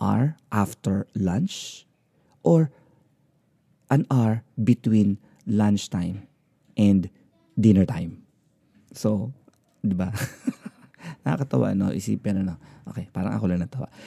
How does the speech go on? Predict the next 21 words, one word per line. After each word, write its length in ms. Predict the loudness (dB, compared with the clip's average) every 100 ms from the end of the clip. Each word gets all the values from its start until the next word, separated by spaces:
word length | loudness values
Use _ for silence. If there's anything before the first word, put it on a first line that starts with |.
| -20 -4
Pero 240 | -2 0 -2
isipin 400 | -2 -2 0 0
nyo, 160 | 0 -4 _ _ -20 -20 -20 -4
nagtatanong 640 | -2 0 -2 0 2 0
siya 320 | 0 -6 -10 -16 _ _ _
kung 160 | -4 -2
ang 220 | 2 2
lunchtime 500 | 4 2 0 -2 0 0
ba 80 | -2
is 160 | -2
one 240 | 0 2 2 0
hour 160 | -2
after 580 | 0 -4 -4 -2 0 0 -6 -10
the 160 | 0 2
lunch 560 | 2 0 -2 -6 -12 -16 -20 -20 _ 2
or 320 | 6 6 4 -2 -18 -20 -20 -10 0
yung 320 | 4 4 2 2
oras 480 | 4 6 4 0 -4 _ _ _ _ 6
anytime 560 | 8 8 8 4 4
between 560 | 4 4 4 4 2 0
lunchtime 720 | 0 2 0 -2 -2 -2 -4